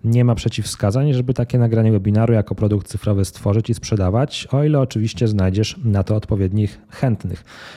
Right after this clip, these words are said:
Ale my nie dzisiaj o marketingu i nie o tym, jak znaleźć chętnych na zakup nagrania webinaru, ale o tym,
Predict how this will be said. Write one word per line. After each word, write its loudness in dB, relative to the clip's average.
Ale 2
my 2
nie 2
dzisiaj 2
o 4
marketingu 2
i 4
nie 2
o 2
tym, 0
jak 2
znaleźć 0
chętnych -2
na 2
zakup -2
nagrania 2
webinaru, 2
ale 2
o 0
tym, 0